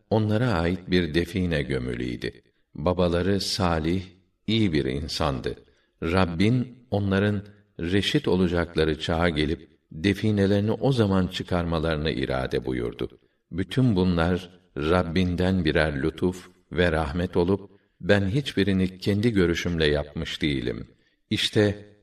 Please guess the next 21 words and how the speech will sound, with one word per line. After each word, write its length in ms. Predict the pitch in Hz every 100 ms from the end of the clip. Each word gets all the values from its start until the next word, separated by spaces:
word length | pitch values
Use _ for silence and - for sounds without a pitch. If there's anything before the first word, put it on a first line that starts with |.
| _
hakkında 520 | 95 92 104 92 85
sabırsızlık 800 | - 87 80 - 85 78 92 95
gösterdiğin 680 | 80 - 87 78 73 82 82
meselelerin 840 | 73 80 90 78 73 73 76 69 -
iç 280 | 123 - 104
yüzü 480 | 90 90 98 101 - _ _
bunlardan 640 | 76 90 87 82 71 80 67
ibarettir. 880 | 60 62 58 64 - - - - _ _ -
Bir 300 | 98 170 147
de 140 | 120
sana 540 | 113 - 98 98 110 123 - _
Zülkarneyn'i 920 | 92 92 101 92 101 92 87 85 82 78
sorarlar. 720 | - 69 62 60 62 60 - _ -
Size 580 | - 110 104 120 120 - - -
onun 380 | 117 135 107
bir 120 | 90 87
hadisesini 720 | 80 85 76 85 78 92 87
anlatayım 760 | 67 65 65 - 67 62 60
de. 240 | 60 - - _ _ _
Biz 320 | 92 143 165 - -
ona 520 | 104 95 95 104 104